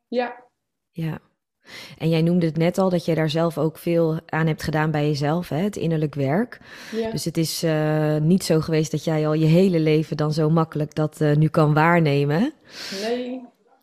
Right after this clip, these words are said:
Speaker 2: Kun je ons eens meenemen naar het verleden waarin echt heel erg duidelijk werd voor jou dat je echt in de knel kwam door dat perfectionistische stemmetje in je hoofd en misschien ook door andere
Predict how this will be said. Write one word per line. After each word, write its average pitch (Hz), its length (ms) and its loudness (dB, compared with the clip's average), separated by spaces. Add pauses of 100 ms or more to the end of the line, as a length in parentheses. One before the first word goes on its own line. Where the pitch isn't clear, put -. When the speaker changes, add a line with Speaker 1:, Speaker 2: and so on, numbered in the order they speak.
(100)
Speaker 2:
Kun 240 140 4
je 247 80 6
ons 262 100 4
eens 220 120 2
meenemen 226 720 6
naar 214 220 6
het 202 120 2
verleden 214 680 4
waarin 202 420 4
echt 185 240 -2
heel 208 140 4
erg 190 180 0
duidelijk 196 400 2
werd 185 200 2
voor 185 220 0
jou 180 320 4
dat 180 180 0
je 180 160 0
echt - 240 -2
in 175 100 2
de 170 160 0
knel 185 360 4
kwam 170 460 0 (280)
door 170 200 2
dat 160 180 -2
perfectionistische 170 840 -2
stemmetje 208 540 2
in 190 160 4
je 180 100 4
hoofd 175 440 2
en 165 100 -2
misschien 165 300 0
ook 165 120 0
door 165 160 0
andere 180 680 2